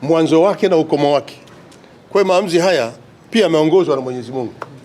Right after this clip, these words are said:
kwa nia njema kabisa, na makada waliokuja leo kuchukua fomu nao wameongozwa na Mwenyezi Mungu waje kuchukua fomu. Lakini mwisho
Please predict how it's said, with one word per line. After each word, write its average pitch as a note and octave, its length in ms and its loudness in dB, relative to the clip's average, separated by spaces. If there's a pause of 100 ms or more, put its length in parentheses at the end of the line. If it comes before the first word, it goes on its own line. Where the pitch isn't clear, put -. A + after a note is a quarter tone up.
(440)
kwa G#3 120 2
nia A3 140 4
njema F3+ 320 2
kabisa, B2 340 -6 (1400)
na C#3 340 2
makada F#3+ 440 0
waliokuja F#3 440 2
leo G3 260 4
kuchukua D#3+ 360 -2
fomu E3 360 -2
nao G3 120 2
wameongozwa G3+ 600 2
na D3 60 -2
Mwenyezi D#3 320 -2
Mungu F3 300 0
waje F3 180 2
kuchukua C3+ 320 -2
fomu. A#2 280 -4 (1500)
Lakini D#3+ 260 0
mwisho G3+ 540 2